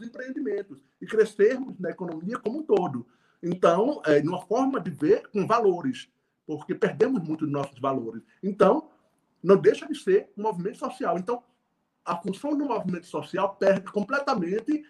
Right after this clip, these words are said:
a visão de esquerda que existia antes. Mas é essa a nossa função, é chegar aqui e dizer isso para as pessoas. Porque a direita tem seus movimentos sociais,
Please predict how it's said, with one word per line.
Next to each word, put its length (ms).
a 120
visão 360
de 100
esquerda 420
que 80
existia 400
antes. 500
Mas 200
é 100
essa 240
a 20
nossa 200
função, 520
é 60
chegar 260
aqui 160
e 40
dizer 220
isso 380
para 140
as 60
pessoas. 460
Porque 500
a 80
direita 320
tem 160
seus 180
movimentos 360
sociais, 500